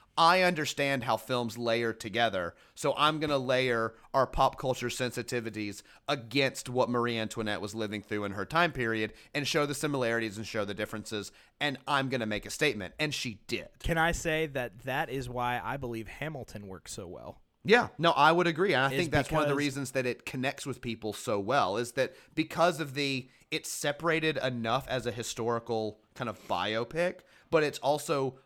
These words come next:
Speaker 1: modern enough. And Lin-Manuel was smart enough to see the parallels between our world and what Hamilton was dealing with.
Speaker 2: Totally. So it put it in,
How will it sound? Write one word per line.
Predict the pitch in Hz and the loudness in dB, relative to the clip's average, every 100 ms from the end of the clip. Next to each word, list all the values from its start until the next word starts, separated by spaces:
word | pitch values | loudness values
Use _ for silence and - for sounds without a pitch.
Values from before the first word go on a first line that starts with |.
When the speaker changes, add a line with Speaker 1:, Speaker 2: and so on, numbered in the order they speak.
| - | -10
Speaker 1:
modern | 117 135 165 165 143 | -2 0 0 0 0
enough. | - 123 120 117 113 - _ _ _ _ | -2 -4 0 0 0 -8 _ _ _ _
And | 147 143 131 | 0 0 -2
Lin-Manuel | 135 156 175 156 151 139 | -2 -2 0 0 2 2
was | 120 110 | 2 -2
smart | - 135 151 220 127 | -6 -4 0 0 0
enough | 127 104 98 - _ _ | 0 0 -2 -8 _ _
to | - | -12
see | 135 156 | -4 -2
the | 123 | -2
parallels | - - 165 147 123 113 113 | -4 0 2 2 2 0 0
between | 117 - 117 - | -8 -8 -8 -6
our | 107 135 | 0 0
world | 151 117 110 104 104 - _ _ _ | 2 0 2 2 0 -6 _ _ _
and | 147 139 131 | 0 0 0
what | 123 123 | -2 -4
Hamilton | 117 143 120 104 98 | 0 0 0 -4 -8
was | 98 | -8
dealing | 98 82 64 | -8 -10 -10
with. | - - | -16 -4
Speaker 2:
Totally. | 185 202 127 92 | 0 2 0 -6
So | - 180 175 | -2 4 4
it | 170 | 4
put | - 202 | 2 0
it | 185 - | 0 -2
in, | 170 160 | -4 -4